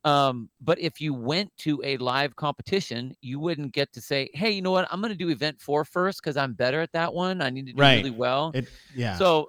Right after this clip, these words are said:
Speaker 1: I mean, and make
Speaker 2: hundred percent.
Speaker 1: everyone do the same competition, which is you have to do event one and then event two and then event three and then event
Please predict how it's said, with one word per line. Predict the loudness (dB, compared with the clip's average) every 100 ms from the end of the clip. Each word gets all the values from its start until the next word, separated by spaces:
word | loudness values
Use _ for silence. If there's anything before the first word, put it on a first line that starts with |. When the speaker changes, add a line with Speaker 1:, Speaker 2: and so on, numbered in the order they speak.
| -2
Speaker 1:
I |
mean, | 0 2
and |
make | 2
Speaker 2:
hundred | 2
percent. | 2
Speaker 1:
everyone | 2 2 2
do | 0
the | 0
same | -2 -4
competition, | -4 -4 -4 -4 -6 -14 _
which | -6 -2
is | 0 0 0 -8 _ _ -6
you | 0
have | 0 2
to | 2
do | 4 4 4 2 -4 -8
event | -4 -2 -2
one | -2 -2 -2 -6
and | -6 -4
then | -4
event | -4 -6 -8
two | -10 -8 -8
and | -8
then | -8
event | -6 -8 -12
three | -16 -14 -14
and | -12
then | -12
event | -12 -14